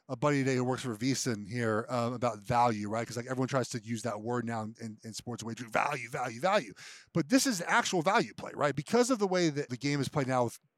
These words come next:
teams being more aggressive and going for two points as well, two is now a more valuable number than it's ever been. But you're not even on the two anymore, right? Like, if it was plus two, I'd say, "Hey, man, I, I take the Chiefs plus two."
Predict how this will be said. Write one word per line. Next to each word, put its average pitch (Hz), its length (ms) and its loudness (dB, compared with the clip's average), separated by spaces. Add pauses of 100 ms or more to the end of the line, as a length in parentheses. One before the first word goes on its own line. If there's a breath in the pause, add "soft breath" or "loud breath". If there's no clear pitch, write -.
(220)
teams 151 240 -2
being 127 200 0
more 131 480 2
aggressive 127 500 0
and 117 80 -6
going 123 160 0
for 120 140 -10
two 135 160 -4
points 123 280 -4
as 107 120 -6
well, 135 280 2 (480 loud breath)
two 269 360 6
is 135 140 4
now 151 200 4
a 143 200 -2
more 139 200 4
valuable 131 360 4
number 120 320 2
than 113 120 -2
it's - 100 -8
ever 117 220 0
been. 107 320 0 (300 loud breath)
But - 120 0
you're 190 100 6
not 277 120 6
even 208 120 6
on 190 180 6
the 156 80 6
two 262 240 6
anymore, 123 360 -2
right? 151 200 4
Like, 143 140 -4
if 190 60 -2
it 214 40 0
was 208 120 4
plus - 360 4
two, 220 200 6
I'd 156 100 6
say, 165 120 4
"Hey, 156 160 6
man, 127 260 2 (360 loud breath)
I, 147 100 0
I 156 200 0
take 214 140 2
the 151 60 4
Chiefs - 280 2
plus - 340 0
two." 185 320 4